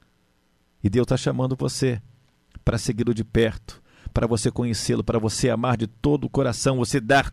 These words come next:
tempo da sua vida a Ele. E dar tempo da vida a Ele é debruçar-se as Escrituras, saber, "Senhor, eis-me aqui."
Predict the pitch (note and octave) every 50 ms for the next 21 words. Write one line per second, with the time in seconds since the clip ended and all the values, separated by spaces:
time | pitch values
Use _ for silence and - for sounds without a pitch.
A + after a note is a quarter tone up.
0 | _ - - E3 F#3 G3 F#3+ - E3+ D3 D3+ C#3 - - D#3 D3+ B2+ A2+ D#3 D#3
1 | D3+ C3 C3+ E3 F#3+ G3 G3 F#3 D3+ - - - _ _ _ _ - - - _
2 | - _ _ - C#3+ D3 D#3+ E3+ D#3+ - - E3+ C#3+ C#3+ D#3 C#3 B2+ D#3+ C#3 B2+
3 | C#3 E3+ F3+ E3 D#3+ C#3 D#3 D3 C3+ D#3 C#3+ - - D#3+ D3+ C#3 C#3+ B2 C3 C3
4 | - - C#3 - - D#3+ F3+ E3+ D3+ - - D3 D3 D#3 - - D#3+ E3 E3+ E3+
5 | D3+ C#3+ E3 D#3 C#3 - - F3+ G#3 G#3 F3 -